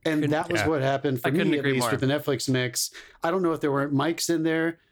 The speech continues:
Speaker 1: I know they, I know they can't put mics in that particular space. I just don't know if they did or chose not to, or if they just mixed them down, or if somebody just forgot to push the fucking level up, 'cause it sounded like fucking crickets,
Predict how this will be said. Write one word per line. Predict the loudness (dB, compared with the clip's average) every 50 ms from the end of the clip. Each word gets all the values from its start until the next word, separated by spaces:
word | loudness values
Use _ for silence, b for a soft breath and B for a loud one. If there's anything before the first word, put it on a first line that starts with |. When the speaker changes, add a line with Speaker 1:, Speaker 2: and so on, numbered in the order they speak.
| _ _
Speaker 1:
I | -4 0
know | 0 0 0
they, | 0 0 0 -2 0
I | 0 0
know | 0 0
they | 0 0
can't | 0 -2 -2 -2 -2
put | -2 -2 0
mics | -2 -2 -2 -2 0
in | 0
that | 0 0 -2 -4
particular | -4 -4 -4 -2 0 0 0 0
space. | -2 -2 -2 0 0 0 -2 -4 B B B B _ -4
I | -4 -2
just | -2 -2 -2
don't | -2 0
know | 0 0
if | 0 0
they | -2 -2 -2
did | 0 0 0 2 2 0
or | -2
chose | -2 -2 -2 -2 0 0
not | 0 0 0 0 -2 -2
to, | -2 -2 -2 0
or | 0 0 0
if | 0 0
they | -2 -2
just | 0 -2 0 0
mixed | 0 0 -2 -2 -2
them | 0 0
down, | 2 2 2 0 0 -2 -4 B B B B B
or | -2 -2
if | -2 0
somebody | 0 0 2 0 0
just | -2 -2 -2
forgot | -2 0 0 0 0
to | -2 -2
push | -2 -2 -4 -2
the | -4 -4
fucking | -4 -4 -2 0 0 0
level | 2 2 0 0 0 0
up, | 0 -2 -4 B B B B B
'cause | -2 -2 -2
it | -2
sounded | -2 -2 -2 0 0 0 0 0
like | 0 -2 -2 -2
fucking | -4 -4 -4 -2 0 -2 -2 -2
crickets, | -2 -4 -4 -2 -2 -2 -4 -4 -4 -8 -10